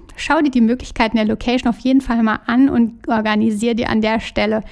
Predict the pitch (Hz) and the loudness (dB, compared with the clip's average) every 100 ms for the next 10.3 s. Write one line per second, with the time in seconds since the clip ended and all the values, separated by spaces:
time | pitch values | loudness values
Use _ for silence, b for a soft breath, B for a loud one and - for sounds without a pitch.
0 | B B B B - 403 392 285 - - | B B B B -6 0 6 4 4 0
1 | 262 254 302 277 262 240 233 233 - 226 | 2 4 4 4 4 0 -2 -2 -2 0
2 | 226 220 - 233 220 214 - - 233 214 | 0 -2 -2 0 2 0 -2 -2 0 0
3 | 208 208 254 202 208 - - _ _ _ | -2 2 2 2 -4 -14 -20 _ _ _
4 | _ _ _ _ _ _ _ - - 247 | _ _ _ _ _ _ _ -18 0 0
5 | - 277 294 370 - 381 415 403 - 294 | 0 0 2 2 0 -2 -2 -4 -4 -4
6 | - - _ - 277 269 - - 233 233 | -4 -12 _ -4 -2 -2 -8 -10 -6 -4
7 | 226 - - 233 226 285 403 - - - | -4 -6 -4 -4 -2 -2 -2 -4 -18 -20
8 | B B - 254 - 240 240 233 - 320 | B B -10 -10 -6 -2 0 0 -2 -4
9 | - 277 262 - 247 254 233 233 - 202 | 0 -2 -2 0 2 4 4 0 -2 -4
10 | 202 - 190 | -4 -8 -8